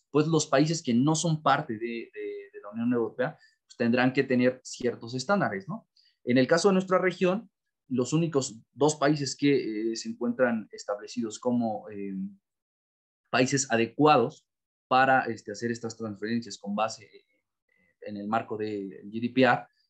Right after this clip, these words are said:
es justamente Uruguay y Argentina, ¿no? Uruguay creo que me parece que fue en el dos mil, dos mil tres, si no me equivoco,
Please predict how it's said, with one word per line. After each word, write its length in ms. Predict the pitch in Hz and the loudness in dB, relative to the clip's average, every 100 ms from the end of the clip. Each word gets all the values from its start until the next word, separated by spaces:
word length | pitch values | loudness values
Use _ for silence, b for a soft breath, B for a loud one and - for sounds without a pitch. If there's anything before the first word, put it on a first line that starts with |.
| - | -10
es 140 | 110 | -6
justamente 560 | - 131 113 117 117 120 | -2 0 4 6 4 2
Uruguay 460 | 117 113 123 180 - _ - | 2 2 4 2 0 _ -8
y 200 | 104 101 | -4 -4
Argentina, 560 | 92 95 95 107 95 - _ _ _ | -4 -6 -6 -6 -8 -10 _ _ _
¿no? 140 | 127 123 | 2 6
Uruguay 320 | 127 120 127 | 8 8 8
creo 180 | 139 131 | 6 6
que 340 | 131 104 - | 6 6 6
me 140 | 113 104 | 4 6
parece 280 | 95 120 | 2 0
que 120 | 123 107 | -4 -4
fue 360 | - 120 117 | 2 2 2
en 100 | 110 | -2
el 220 | 101 101 | -2 0
dos 220 | 101 98 107 | 0 -2 6
mil, 520 | 117 123 120 113 110 _ _ _ _ _ _ _ | 8 10 8 6 2 _ _ _ _ _ _ _
dos 260 | - 104 120 | -2 2 6
mil 300 | 135 143 139 | 8 6 6
tres, 260 | 135 165 | 6 6
si 160 | 180 127 | 4 4
no 80 | 120 | 4
me 80 | 139 | 4
equivoco, 680 | 135 117 131 135 180 226 | 0 0 0 -2 -6 -6